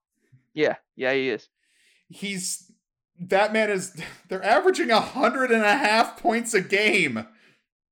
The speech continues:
Speaker 1: Mm-hmm.
Speaker 2: They're, oh my God, they're giving up less than seventy. This team is forty-three rebounds a game, twenty-four assists, five point eight blocks,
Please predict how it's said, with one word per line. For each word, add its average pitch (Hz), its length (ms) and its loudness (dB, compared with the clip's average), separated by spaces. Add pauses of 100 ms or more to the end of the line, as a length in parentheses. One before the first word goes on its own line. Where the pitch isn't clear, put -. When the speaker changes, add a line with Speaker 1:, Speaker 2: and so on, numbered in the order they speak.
(140)
Speaker 1:
Mm-hmm. 175 300 -12 (480)
Speaker 2:
They're, 214 240 -2 (260)
oh 185 280 -8 (120)
my 131 80 -16 (220)
God, 165 260 2
they're 143 100 0
giving 214 360 -2
up 208 180 2
less 190 220 2
than 185 180 -6
seventy. 170 680 -2
This 139 220 -6
team 233 280 -4
is - 160 -8 (800)
forty-three 294 640 -6
rebounds 220 560 0
a 190 40 -8
game, 208 360 0
twenty-four 240 640 -2
assists, 208 520 -4
five 220 380 -4
point 214 240 -6
eight 185 240 -8
blocks, 170 500 -4